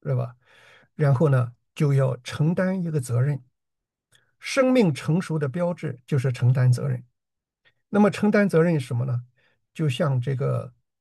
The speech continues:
一个牧人照看羊群一样的，要有这样的心，啊，要有这样的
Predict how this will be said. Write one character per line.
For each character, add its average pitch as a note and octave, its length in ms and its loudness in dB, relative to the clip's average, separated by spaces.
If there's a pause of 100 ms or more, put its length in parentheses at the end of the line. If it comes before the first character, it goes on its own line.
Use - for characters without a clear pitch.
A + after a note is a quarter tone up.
(240)
一 E3+ 140 2
个 E3 120 -4
牧 G#3 240 2
人 B2+ 320 0 (440)
照 F#3+ 260 0
看 C#3+ 340 -4
羊 B2+ 240 0
群 C#3 240 -6
一 D#3 40 -8
样 C#3+ 200 -4
的， A#2 140 -12 (720)
要 E3+ 200 6
有 C3+ 240 0
这 E3 120 -4
样 D3+ 120 0
的 C#3 120 -4
心， F#3 420 -2 (560)
啊， C3 140 -2
要 B2+ 60 -2
有 C#3+ 220 0
这 D#3 140 -2
样 D#3 120 2
的 C3+ 260 0